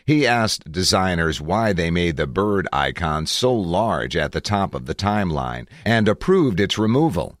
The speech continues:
He attended design review meetings, checking out icons and U I tweaks, always asking if the new approach was Twitter enough. "We want the content to be front and center," Coleman says.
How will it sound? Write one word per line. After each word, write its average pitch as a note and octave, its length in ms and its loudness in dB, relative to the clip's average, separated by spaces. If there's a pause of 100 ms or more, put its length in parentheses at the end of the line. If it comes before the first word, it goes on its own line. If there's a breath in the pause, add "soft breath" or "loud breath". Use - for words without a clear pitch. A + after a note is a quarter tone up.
(300 soft breath)
He B2+ 160 4
attended G2 500 2
design G2 560 0
review F2+ 400 0
meetings, B1+ 600 -2
checking F2+ 420 0
out D#2 240 0
icons E2+ 640 -2
and E2 240 0
U G2+ 200 2
I G#2 220 2
tweaks, D#2 640 -4 (220 soft breath)
always A#2 520 2
asking D#2 440 -2
if F2+ 140 -2
the E2+ 120 -2
new D#3+ 260 4
approach D2+ 560 -2
was G#2+ 460 0
Twitter D3 440 0
enough. C#2 520 -4 (480 soft breath)
"We D#3+ 200 2
want F3+ 320 2
the G2+ 100 -2
content F2+ 640 0
to F#2+ 80 0
be E2+ 180 0
front D3 440 -2
and F#2+ 180 0
center," F2+ 500 0
Coleman D#2 460 -2
says. A#1 460 -4